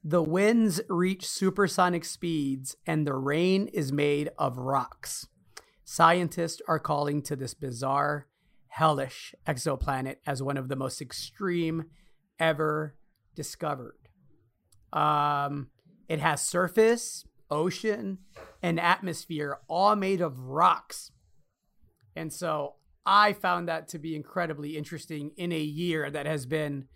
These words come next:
to say the least, incredibly interesting. Temperatures on this planet reach over fifty-four hundred degrees Fahrenheit. It vaporizes the rocks, creating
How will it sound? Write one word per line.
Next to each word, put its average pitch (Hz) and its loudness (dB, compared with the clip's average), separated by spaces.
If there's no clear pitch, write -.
to 180 -6
say 170 0
the 151 -2
least, 139 -8
incredibly 156 -4
interesting. 147 -8
Temperatures 214 -2
on 190 2
this 151 -4
planet 175 -4
reach - -8
over 147 -2
fifty-four 220 2
hundred 180 0
degrees 156 -4
Fahrenheit. 139 -4
It 139 -8
vaporizes 185 2
the 151 -4
rocks, - -6
creating 170 -2